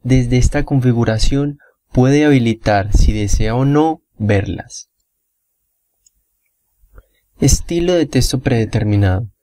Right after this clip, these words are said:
Si usted desea tener un formato para el texto de sus mensajes a enviar, desde aquí tiene la facilidad de editar el estilo. Esto es útil porque aplica para todos los correos que vaya a enviar,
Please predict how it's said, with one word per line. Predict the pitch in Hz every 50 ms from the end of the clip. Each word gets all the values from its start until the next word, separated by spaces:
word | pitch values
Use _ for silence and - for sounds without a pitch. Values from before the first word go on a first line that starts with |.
| _ _ _ _ _
Si | - - - 135 131
usted | 117 - - - - 135 139
desea | 139 143 165 156 - - - 120 104 101
tener | 101 - 117 113 113 113 117
un | 127 135 135
formato | - 147 147 147 139 127 113 110 - - 110 101 - - _ _ _ _ _
para | - 123 117 117 110
el | 110 107
texto | - 123 110 - - - 139
de | 135
sus | 127 - 120 110
mensajes | 113 113 107 101 104 110 104 110 117 113 123
a | 135
enviar, | 143 143 131 120 120 120 - - _ _ _ - - - - - _ _ -
desde | 135 131 - - 131 123
aquí | 123 - - 160 165 156
tiene | - 151 139 131 135
la | 131 131 127
facilidad | 123 120 117 - - 113 110 113 110 110 117 131 135
de | 131 131 131 123
editar | 117 110 - - 107 104
el | 107 107 104
estilo. | 107 101 - - - 151 139 117 101 98 98 - _ _ _ _ _ _ _ _ _ _ _ _ _ _ _
Esto | - 127 117 - - - 139
es | 131 -
útil | 165 170 147 - - 117 101 98 98 - _ _ _ _ _ _ _ _
porque | - 135 135 131 - - - 120
aplica | 110 - - 147 151 - 175 -
para | - 147 135 127 117
todos | _ - 127 120 127 139
los | 139 139 127 -
correos | - - 127 - - 127 139 139 -
que | - - 120
vaya | 110 110 104 110
a | 107
enviar, | 113 113 117 107 95 98